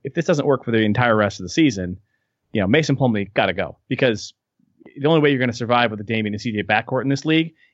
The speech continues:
is to have an Aminu and a Robin Lopez up front, so, somebody like that, because it's not all that help defense, all those hard digs off the wing. That's not coming from the one and two spot. It's gonna come have,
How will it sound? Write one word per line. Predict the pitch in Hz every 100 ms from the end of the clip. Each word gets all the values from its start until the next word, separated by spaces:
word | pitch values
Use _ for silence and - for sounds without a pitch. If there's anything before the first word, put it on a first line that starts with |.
| -
is | 156 143
to | 120
have | - 156 123 117 117 _ _ _
an | 139
Aminu | 123 127 135 131 123 127 _ _
and | 127 117
a |
Robin | 120 110 110
Lopez | 131 127 104 101
up | 98
front, | - 110 98 -
so, | 170 -
somebody | - - 180 175 147 131
like | 113 107 98
that, | 113 85 - _
because | 123 117 117 107
it's | - -
not | 135 139 -
all | 101 139
that | 160 -
help | - 151 139
defense, | 143 139 147 139
all | 131
those | 139 127 - _ _
hard | - 147 147 131
digs | 139 139 127
off | 131 127
the | 120
wing. | 110 123 131 135 _ _
That's | 143 170
not | 160
coming | - 160 165 131
from | 120 113 110 107
the | 120 110 107
one | 107 120
and | 110
two | - 170
spot. | - 107 98
It's | -
gonna | 135 139
come | 143 131
have, | 123 117